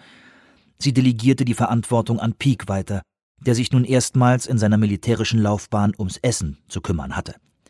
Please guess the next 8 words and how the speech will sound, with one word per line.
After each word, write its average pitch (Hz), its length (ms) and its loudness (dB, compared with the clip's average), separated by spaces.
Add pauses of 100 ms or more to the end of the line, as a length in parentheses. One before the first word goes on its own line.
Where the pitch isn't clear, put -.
(1120)
Im 139 140 4
Folgenden 143 540 6
führte 143 320 0
Peake 139 320 0
eine 120 220 2
Reihe 120 240 4
von 120 140 0
Telefonaten. 110 760 0